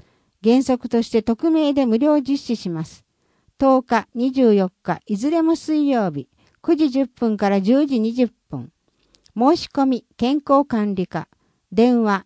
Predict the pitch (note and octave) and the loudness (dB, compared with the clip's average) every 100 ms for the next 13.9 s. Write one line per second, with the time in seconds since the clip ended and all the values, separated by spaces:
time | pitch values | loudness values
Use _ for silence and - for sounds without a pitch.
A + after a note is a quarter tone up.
0 | - G3 D4 F4 E4+ D#4 C#4 - G3+ F3 | -6 0 0 0 0 -2 -4 -4 -4 -4
1 | - G#3 C4 D#4 D#4+ D#4+ C#4 A3 G3+ F3 | -4 0 0 2 2 2 2 0 0 -2
2 | D#3+ - F#3 B3 D4 D#4 C#4+ F#3+ F#3 F3+ | -4 -4 0 2 2 2 2 2 0 -2
3 | D#3+ D3+ - _ _ _ _ _ _ _ | -4 -6 -10 _ _ _ _ _ _ _
4 | _ - - D#4 D#4+ D#4+ D4 B3+ D4 D#4+ | _ -8 -2 0 0 0 -2 -2 0 2
5 | D4+ D4 D4 B3 D#3 C#3+ - _ _ _ | 0 0 0 0 -2 -10 -16 _ _ _
6 | F3+ C#4 D4+ D4+ D4 C#4+ C#4+ C#4+ G3 - | -2 0 2 0 0 0 0 -2 -4 -2
7 | C4+ D4 C#4+ G3+ D3+ - _ _ _ F4 | 0 2 2 0 -2 -12 _ _ _ -2
8 | D#4+ - C4 C#4+ C#4 C#4+ - A3+ G#3 G3+ | 0 0 0 0 0 -2 -2 -2 0 0
9 | G3+ B3+ C#4+ C#4+ D4+ C#4 B3+ A#3 A#3+ A3 | 0 2 0 -2 -6 -6 -4 -4 -2 -4
10 | - - C3+ D#3+ _ _ _ _ - B3+ | -6 -16 -16 -16 _ _ _ _ -2 0
11 | D4+ - - B3+ A#3+ - _ A#3+ C#4 D4 | 0 -2 -4 -2 -2 -6 _ -4 -2 2
12 | C4+ C#4 C4 A3 G#3+ F#3+ - E3+ - _ | 2 2 0 -2 -2 -4 -4 -8 -10 _
13 | _ _ _ F#3+ A3 A3+ G#3+ F#3 | _ _ _ 0 2 2 0 -2